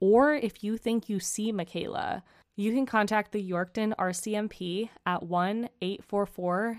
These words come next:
eight eight zero, six five one eight, or you can email R C M P dot F B A L I dot G R C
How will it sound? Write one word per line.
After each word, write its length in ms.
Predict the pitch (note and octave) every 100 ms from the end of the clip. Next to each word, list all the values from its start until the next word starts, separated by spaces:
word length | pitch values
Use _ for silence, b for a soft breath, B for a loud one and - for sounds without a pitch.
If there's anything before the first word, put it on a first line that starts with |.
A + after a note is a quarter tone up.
| -
eight 200 | F#3+ G3 G#3
eight 220 | G#3 F3
zero, 500 | F3+ E3 E3+ G3 B3 _
six 340 | - B3 B3 -
five 360 | F#3+ G3 G3+
one 180 | F#3 G3
eight, 320 | F3 F#3+ - b b b b -
or 200 | A3+ C4
you 200 | A#3+ A3
can 260 | G#3+ G3+
email 540 | F#3+ F#3 F3+ F3 E3+ -
R 200 | F3+ G3+
C 200 | - B3
M 140 | A#3 A3+
P 320 | G#3 G3+ G3
dot 320 | F3 D#3+ D#3+ -
F 300 | F#3+ - - _ _ -
B 220 | F#3 F#3
A 200 | F3+ F3
L 240 | - E3 -
I 440 | G3 C4 C4+ C#4 - -
dot 240 | F3 -
G 180 | - F#3+
R 160 | F3 F3
C 500 | - F3 G#3+ D#4+